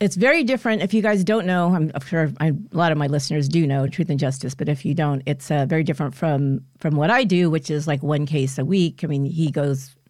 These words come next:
you know, really deep, whole, whole, um, seasons,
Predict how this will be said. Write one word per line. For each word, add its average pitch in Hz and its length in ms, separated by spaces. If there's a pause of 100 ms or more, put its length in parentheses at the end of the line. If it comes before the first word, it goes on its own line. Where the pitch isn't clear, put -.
(120)
you 160 140
know, 135 100
really 147 280
deep, 139 180
whole, 143 460
whole, 147 320
um, 113 360 (440)
seasons, 165 640